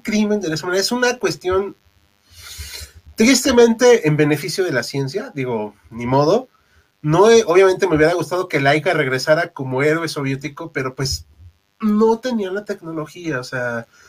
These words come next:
ahí no fue algo que podamos decir, "Uy, no, eran unos asesinos de perritos", no, digo,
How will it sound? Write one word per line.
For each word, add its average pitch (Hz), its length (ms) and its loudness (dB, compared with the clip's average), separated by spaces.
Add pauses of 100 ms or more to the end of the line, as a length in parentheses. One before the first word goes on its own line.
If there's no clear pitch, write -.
(180)
ahí 233 260 4
no 247 160 6
fue 196 300 4
algo 180 280 2
que 143 100 -8
podamos 135 320 -4
decir, 139 280 -2
"Uy, 180 360 4
no, 135 280 0
eran 147 280 0
unos 135 180 0
asesinos 143 320 0
de 131 80 -2
perritos", 135 480 -2
no, 151 160 -2
digo, 110 260 -8